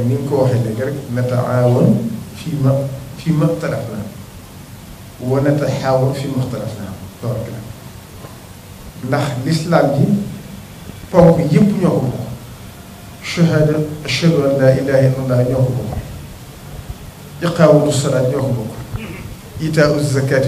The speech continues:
ñoo ko bokk. Hajjul bayti ñoo ko bokk. Sawmu Ramadan ñoo ko bokk.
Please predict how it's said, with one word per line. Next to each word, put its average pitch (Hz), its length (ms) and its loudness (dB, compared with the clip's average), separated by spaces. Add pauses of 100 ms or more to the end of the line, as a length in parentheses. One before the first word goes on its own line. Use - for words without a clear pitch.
ñoo 131 140 2
ko 131 80 2
bokk. - 220 -4 (520)
Hajjul 151 460 -2
bayti 135 300 0
ñoo 131 180 2
ko 131 180 0
bokk. 123 160 -2 (240)
Sawmu 143 340 -2
Ramadan 117 380 2
ñoo 113 180 -2
ko 113 60 -4
bokk. 107 200 -8